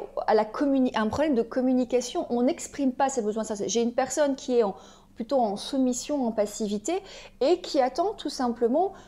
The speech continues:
que l'autre personne devine ce qui se passe dans sa tête, hein, quelque part. Donc, je, la première chose à faire, c'est d'identifier c'est quoi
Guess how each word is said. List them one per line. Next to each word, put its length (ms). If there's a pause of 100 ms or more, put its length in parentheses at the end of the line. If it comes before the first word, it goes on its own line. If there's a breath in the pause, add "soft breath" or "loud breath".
(160)
que 80
l'autre 380
personne 500
devine 460
ce 80
qui 100
se 120
passe 200
dans 100
sa 160
tête, 140 (140)
hein, 400
quelque 240
part. 380 (280 loud breath)
Donc, 240 (160)
je, 360
la 120
première 320
chose 240
à 80
faire, 300
c'est 140
d'identifier 580
c'est 200
quoi 360